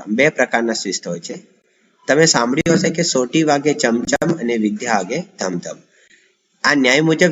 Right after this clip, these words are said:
વિદ્યાર્થીઓ પર ફરજિયાત રીતે શિસ્ત લાદવામાં આવે છે, પરંતુ આજના જમાનામાં આવી શિસ્ત કારગર નીવડતી શકે તેમ નથી. એટલે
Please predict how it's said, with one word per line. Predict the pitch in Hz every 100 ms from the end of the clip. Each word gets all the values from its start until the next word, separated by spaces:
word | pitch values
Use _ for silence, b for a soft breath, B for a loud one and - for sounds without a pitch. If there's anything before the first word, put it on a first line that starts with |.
| 143
વિદ્યાર્થીઓ | 113 - 135 135 156
પર | 143 180
ફરજિયાત | 175 - 107 101 - 147 143
રીતે | 131 143
શિસ્ત | 123 113 110
લાદવામાં | 92 87 80 80
આવે | 76
છે, | - - _ _ _ _ _ -
પરંતુ | 127 131 147 156 -
આજના | 104 101 117
જમાનામાં | 113 110 117 123 127 131 147 B B _
આવી | - 107 113
શિસ્ત | - 143 - - 160 - _ _ _ _ _
કારગર | 110 107 113 113
નીવડતી | 107 104 98 113
શકે | 113 - 98
તેમ | 95 117 170 - _
નથી. | 87 - - - _ _ _ _ _ -
એટલે | 170 -